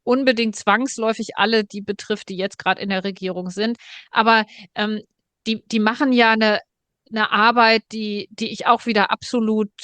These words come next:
ähm, ähm, äh, anerkennungswürdig finde, ne? Also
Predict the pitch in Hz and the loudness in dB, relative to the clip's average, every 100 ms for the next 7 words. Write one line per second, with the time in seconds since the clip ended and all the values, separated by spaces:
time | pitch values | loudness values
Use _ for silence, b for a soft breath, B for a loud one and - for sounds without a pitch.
0 | - 220 208 196 196 196 - _ _ _ | -6 0 2 2 -2 -8 -12 _ _ _
1 | _ _ _ _ _ _ _ _ _ 233 | _ _ _ _ _ _ _ _ _ 0
2 | 202 190 175 - _ - - - 208 - | 2 2 0 -6 _ -18 -16 -16 -20 -20
3 | - - 208 339 381 214 196 202 202 - | -8 0 4 4 4 4 4 4 2 -4
4 | 190 208 196 180 - 202 180 170 190 277 | 2 4 4 0 -2 -2 -2 -2 0 0
5 | - 208 208 208 208 | 0 0 2 4 4